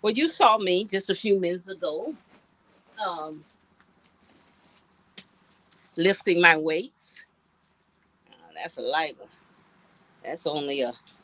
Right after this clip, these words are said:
that's only a two pounder. Ah, but, but, but, but what about a five pounder? All right now. Hallelujah.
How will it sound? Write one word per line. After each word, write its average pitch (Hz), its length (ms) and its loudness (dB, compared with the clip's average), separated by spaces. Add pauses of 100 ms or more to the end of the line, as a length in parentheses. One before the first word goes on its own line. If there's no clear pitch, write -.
(220)
that's - 180 -6
only 170 320 2
a 117 60 -4 (120)
two - 300 -10
pounder. 214 500 -4 (760)
Ah, 165 760 0 (1120)
but, 147 160 -2 (180)
but, 170 160 4 (420)
but, 160 200 2 (400)
but 151 200 -10
what 214 180 0
about 190 280 -4
a - 40 -20
five 220 560 -4
pounder? - 300 -12 (1080)
All 175 260 -6
right 180 320 4
now. 135 100 -2 (680)
Hallelujah. 196 960 4